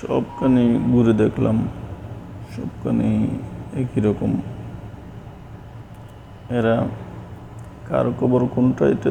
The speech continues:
তো চিহ্ন রাখে না, তবে আমরা সবার জন্য জিয়ারা-, জিয়ারত করলাম,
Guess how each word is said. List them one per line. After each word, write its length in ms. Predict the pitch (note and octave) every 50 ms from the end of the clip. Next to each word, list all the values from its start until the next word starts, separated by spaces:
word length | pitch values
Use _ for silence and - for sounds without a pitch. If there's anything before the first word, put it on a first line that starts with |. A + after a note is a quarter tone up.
| -
তো 100 | - D3
চিহ্ন 500 | C#3+ - - C3 B2+ B2 B2 B2+ C3 B2+
রাখে 360 | B2 A#2+ A2+ A2 G#2+ - B2+ B2
না, 240 | A#2+ A2+ A2+ - - - - - - - - - - - - - - - - - - - - - - - - - - - - -
তবে 380 | - A#2 A2+ A2 A2+ A2 G#2+ A2 - - - - - - - - -
আমরা 420 | C3 B2 A#2 A2 A2 G#2+ - - A2 - -
সবার 340 | A#2+ A2 G#2+ A2 A2 A2 G#2
জন্য 400 | G#2+ G#2+ G#2+ G#2+ G#2+ G#2+ G#2 G#2
জিয়ারা-, 840 | G#2 G2 - - - - - - - - - - - - - C3 A#2
জিয়ারত 420 | A2+ G#2+ G#2+ - - - - -
করলাম, 340 | - G#2+ G#2+ G#2+ A2 -